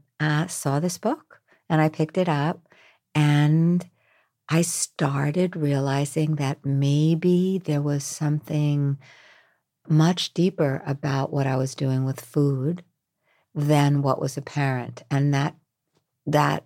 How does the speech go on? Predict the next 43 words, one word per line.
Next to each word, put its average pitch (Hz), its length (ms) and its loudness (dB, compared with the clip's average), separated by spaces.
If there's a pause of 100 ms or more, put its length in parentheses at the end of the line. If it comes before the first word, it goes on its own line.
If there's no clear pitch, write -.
(120)
and 143 160 0
I 139 100 0
decided 147 680 -2 (520)
to 156 120 -4
take 156 240 0
a 156 40 -2
couple 151 320 0
of 147 100 0
weeks, - 560 -6 (200)
'cause 147 160 0
I, 135 180 2
at - 160 -4
that 151 180 2
point 117 180 -6
I 110 40 -4
had 117 180 -8
nothing 113 260 -6
to - 120 -12
lose. - 580 -6 (180)
I - 40 -4
was 123 180 2
willing 151 240 4
to 139 120 -6
lose 127 260 -2
my - 120 -4
life - 640 -8 (640)
and 160 220 6
see 185 280 2
if 190 340 -6
it 208 140 0
were 214 140 0
true. 220 540 0 (120)
And, 170 540 0 (320)
and 170 320 2
so 175 260 0
the 175 140 -2
very 180 240 0
next 190 340 -6
day, 165 420 -6 (680)
I 165 60 -4
stopped 156 400 -2
dieting 156 720 0
and 151 440 2